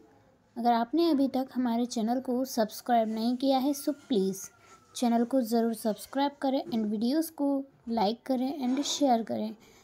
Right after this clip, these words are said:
So चलिए फ्रेंड्स, वीडियो को स्टार्ट करते हैं। अगर आपको भी अपने मोबाइल के अंदर से Gmail account delete करना है, तो आपको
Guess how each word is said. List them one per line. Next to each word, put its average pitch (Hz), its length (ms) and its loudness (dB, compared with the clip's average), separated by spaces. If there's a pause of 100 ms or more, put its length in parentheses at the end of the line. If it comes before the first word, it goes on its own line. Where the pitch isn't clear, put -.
(120)
So 269 140 -4
चलिए 262 380 2
फ्रेंड्स, 311 400 0
वीडियो 247 240 0
को 247 120 -4
स्टार्ट 233 480 -2
करते 208 320 -8
हैं। 214 160 -12 (1040)
अगर 277 180 4
आपको 277 240 0
भी 294 100 4
अपने 285 220 2
मोबाइल 247 260 2
के 294 100 -2
अंदर 254 240 4
से 262 180 0
Gmail 247 320 2
account 262 360 0
delete 233 400 2
करना 240 300 2
है, 262 140 0 (520)
तो 285 80 2
आपको 254 440 0